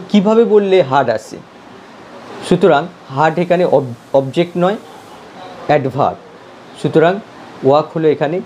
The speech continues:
intransitive verb। সে রাস্তা পার হচ্ছিল, she was crossing the road। সে কি পার হচ্ছিল? তার উত্তর আছে the road, রাস্তা। Road এখানে object এবং cross হলো এখানে transitive verb। গতকাল বরফ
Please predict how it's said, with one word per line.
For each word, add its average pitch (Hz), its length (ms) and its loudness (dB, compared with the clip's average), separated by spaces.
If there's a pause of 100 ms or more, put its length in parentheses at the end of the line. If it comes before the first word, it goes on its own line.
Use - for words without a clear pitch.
intransitive 139 760 0
verb। 104 200 -2 (120)
সে - 260 2
রাস্তা 156 380 0
পার 156 240 0
হচ্ছিল, 123 420 -8
she - 460 -8
was 214 120 2 (140)
crossing 180 460 0
the 190 120 6
road। 190 140 2 (140)
সে 190 100 2 (160)
কি 247 120 4
পার 247 260 2
হচ্ছিল? 226 440 -6 (420)
তার 160 140 2
উত্তর 185 300 2
আছে 180 300 2
the 160 100 4
road, 135 280 0 (540)
রাস্তা। 143 500 -2 (540)
Road 160 260 2
এখানে 175 360 2
object 127 500 0 (260)
এবং 139 260 0
cross 175 320 2
হলো 190 140 0
এখানে 135 340 -2 (260)
transitive 151 520 -2 (120)
verb। 101 200 0 (640)
গতকাল 170 540 2
বরফ 117 240 2